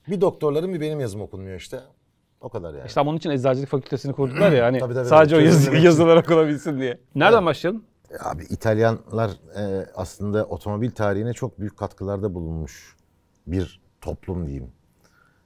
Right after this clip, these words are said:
Speaker 1: E, daha doğrusu sadece otomobil tarihi olarak bakmamak lazım. Belki,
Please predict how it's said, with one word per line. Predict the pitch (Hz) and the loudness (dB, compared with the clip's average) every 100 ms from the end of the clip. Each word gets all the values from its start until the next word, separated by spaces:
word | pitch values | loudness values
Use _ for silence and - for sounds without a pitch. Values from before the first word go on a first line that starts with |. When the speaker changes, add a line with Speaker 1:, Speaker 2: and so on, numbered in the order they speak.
| - | -10
Speaker 1:
E, | 87 87 85 _ - | -6 -6 -8 _ -4
daha | 110 131 | 2 6
doğrusu | 180 180 - 87 - _ _ | 8 6 4 -4 -6 _ _
sadece | - 127 131 | 0 2 2
otomobil | 123 131 131 | 0 -2 -2
tarihi | 135 131 | 0 0
olarak | 131 127 131 | 2 0 -2
bakmamak | 135 117 95 98 | -4 -4 -4 -4
lazım. | 92 101 | -4 -2
Belki, | 110 113 156 151 | -4 -2 -4 -6